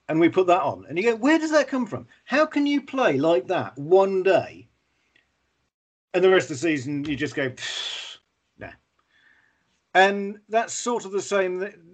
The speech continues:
in, in microcosm. You get, you get that little flash where you've got something which is really good, and then you go back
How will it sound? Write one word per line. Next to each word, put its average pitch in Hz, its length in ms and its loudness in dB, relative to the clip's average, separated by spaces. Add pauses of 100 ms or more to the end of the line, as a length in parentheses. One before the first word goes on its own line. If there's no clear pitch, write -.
(120)
in, 185 160 -4
in 170 180 -4
microcosm. 151 640 -2
You 143 140 -4
get, 170 180 -4
you 156 160 0
get 165 200 -2
that 170 120 0
little 170 240 -2
flash 147 560 -4
where 135 140 0
you've 127 200 -2
got 139 300 -4
something 135 240 -2
which 131 180 -4
is - 40 -14
really 139 260 2
good, 127 260 2
and 117 80 -2
then 120 140 2
you 120 80 0
go 123 160 0
back 120 300 0